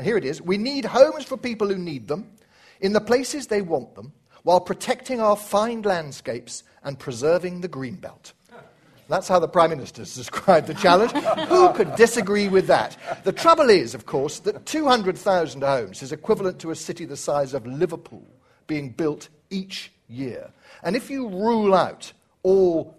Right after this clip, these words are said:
green field sites, you restrict the opportunities hugely. People often talk about Britain being concreted over.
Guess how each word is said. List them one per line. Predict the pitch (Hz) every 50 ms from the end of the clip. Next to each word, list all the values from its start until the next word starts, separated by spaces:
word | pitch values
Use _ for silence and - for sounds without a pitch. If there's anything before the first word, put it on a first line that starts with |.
| - 123
green | 113 143 160 190 196 185 170 147 131 120
field | - - - 196 175 156 143 127 117 104
sites, | - - 175 135 98 - - - -
you | 139 147
restrict | 139 151 165 - - - - 202 196 - -
the | 151 151
opportunities | 139 - 143 - - - 139 120 117 110 - - 113 101 - _ _ _ _
hugely. | _ - 131 127 117 107 - - 104 101
People | - 220 254 247 240
often | 208 226 185 180 -
talk | _ - 185 175 -
about | 131 117 131 123 120 120
Britain | - 160 156 160 - 127 117
being | 113 131 123 117 113 107 - - _ _ _
concreted | _ - - 202 185 165 147 - - 160 147 156 - 131 127 147
over. | 151 151 131 104 - - -